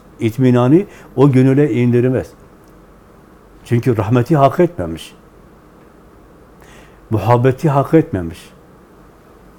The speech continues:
Allah rahmet etmeyince, rahmet nazarıyla nazar etmeyince ne olur? Böyle kaos olur. Şeytan galip gelir, insan şeytana mağlup olur.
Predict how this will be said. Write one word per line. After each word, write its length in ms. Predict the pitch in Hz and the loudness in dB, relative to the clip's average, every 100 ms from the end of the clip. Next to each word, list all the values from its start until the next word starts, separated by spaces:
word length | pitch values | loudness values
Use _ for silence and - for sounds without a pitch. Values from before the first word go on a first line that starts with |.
| - - - - - - - - - - - - - - - - - - - - - | -20 -20 -20 -20 -20 -20 -20 -20 -20 -20 -20 -20 -20 -20 -20 -20 -20 -20 -20 -10 0
Allah 360 | 143 156 143 - - 123 | 2 2 2 -4 -14 -4
rahmet 340 | 117 120 139 | -2 0 2
etmeyince, 720 | 160 165 107 98 95 101 123 170 - | 2 0 0 -2 -2 -2 -4 -4 -8
rahmet 320 | 95 104 131 | -6 -2 -2
nazarıyla 500 | 120 110 117 127 131 | 0 0 0 0 0
nazar 280 | 127 123 131 | -2 0 0
etmeyince 640 | 160 156 107 104 101 98 87 - - - | 0 -2 -2 -2 -2 -6 -8 -16 -18 -2
ne 140 | 127 | 2
olur? 300 | 147 120 123 - - - - - - - - 131 | 4 4 0 -6 -20 -20 -20 -20 -20 -20 -8 2
Böyle 340 | 151 131 131 | 4 4 0
kaos 440 | - 113 113 98 | -2 0 0 -6
olur. 220 | 87 80 80 - - - - - - - - | -10 -12 -16 -20 -20 -20 -20 -20 -20 -20 -14
Şeytan 600 | - 127 127 151 156 120 | -2 0 0 0 0 0
galip 360 | 120 127 143 | 0 0 0
gelir, 340 | - 110 156 - - - - | 0 0 0 -4 -20 -20 -12
insan 460 | 127 123 113 127 160 185 _ _ _ | -2 -2 0 0 0 -4 _ _ _
şeytana 500 | - 139 135 135 151 | -2 0 2 2 2
mağlup 520 | 135 127 127 131 - | 4 2 2 0 0
olur. 320 | 90 80 80 | -6 -8 -14